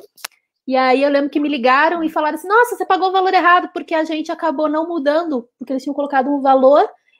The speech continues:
e não configuraram. E aí, assim, eu fiquei toda, "Ah, você é a primeira pessoa", não deu nem tempo da gente lançar e tal.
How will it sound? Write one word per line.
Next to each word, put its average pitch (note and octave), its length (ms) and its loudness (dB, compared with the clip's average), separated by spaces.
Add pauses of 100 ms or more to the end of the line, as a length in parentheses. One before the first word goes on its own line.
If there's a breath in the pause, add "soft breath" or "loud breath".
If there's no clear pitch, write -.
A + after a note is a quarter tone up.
e D4 320 0
não C#4+ 160 -2
configuraram. C#4+ 680 0
E A#3 100 2
aí, A#3+ 180 4
assim, C4 160 0
eu C4 60 2
fiquei C4+ 180 -6
toda, C4+ 280 -2
"Ah, E4+ 340 2
você G4+ 180 -4
é F#4+ 40 4
a F#4 40 0
primeira F#4 300 -4
pessoa", E4+ 580 0
não D#4 100 0
deu E4+ 160 4
nem G4 180 4
tempo G4+ 300 0
da F#4 80 2
gente F4+ 240 -6
lançar D#4+ 720 0
e D#4 140 -4
tal. C4 240 0